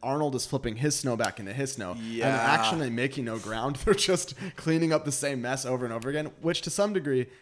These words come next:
Speaker 1: is what a lot of work is.
Speaker 2: Hmm.
Speaker 1: A lot of work is a lot of times make work.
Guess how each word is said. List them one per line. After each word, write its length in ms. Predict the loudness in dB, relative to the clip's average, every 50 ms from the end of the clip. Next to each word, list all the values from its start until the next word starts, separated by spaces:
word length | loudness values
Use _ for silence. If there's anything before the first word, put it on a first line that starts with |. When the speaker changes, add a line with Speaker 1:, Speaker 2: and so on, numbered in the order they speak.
| _ _ _ 2
Speaker 1:
is 340 | 4 4 6 4 4 2
what 280 | 0 2 4 4 4 4
a 40 | 2
lot 340 | 0 0 0 2 2 2 0
of 140 | 0 -4 -4
work 280 | -2 -2 -2 -4 -4 -6
is. 420 | -6 -6 -6 -6 -8 -10 -14 -16 -18 _ -14
Speaker 2:
Hmm. 380 | -10 -8 -8 -6 -8 -8 -10 -10 -4 0
Speaker 1:
A 100 | 0 2
lot 240 | 4 4 4 4
of 120 | 4 2 2
work 240 | 2 2 2 2 0
is 180 | -2 -2 -2 -6
a 60 | -6 -4
lot 200 | -2 -2 -2 -2
of 60 | -2
times 280 | -2 -2 -4 -2 -2 -2
make 240 | -2 -2 -4 -4 -4
work. 300 | -4 -4 -4 -4 -8